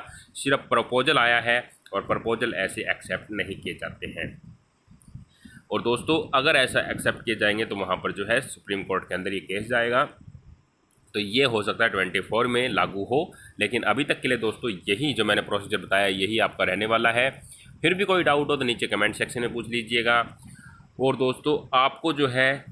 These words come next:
stay वैकेंसी राउंड के लिए हम अलग से एक video provide करवाएंगे, जहां पर आपके लिए बहुत अच्छी खुशखबरी होगी।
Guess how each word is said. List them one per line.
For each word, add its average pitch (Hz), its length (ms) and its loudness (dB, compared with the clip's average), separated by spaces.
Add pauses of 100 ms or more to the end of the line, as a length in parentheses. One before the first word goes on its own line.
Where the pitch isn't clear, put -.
(600)
stay - 380 0
वैकेंसी 139 320 0
राउंड 110 260 2
के 117 80 -2
लिए 113 200 0
हम 110 160 -4
अलग 120 280 0
से 120 140 -2
एक 98 120 -2
video 98 180 -2
provide 101 280 0
करवाएंगे, 104 400 0
जहां 110 380 0
पर 95 380 0
आपके 95 320 0
लिए 95 100 -4
बहुत 95 240 -6
अच्छी - 260 -14
खुशखबरी 117 440 -2
होगी। 117 280 0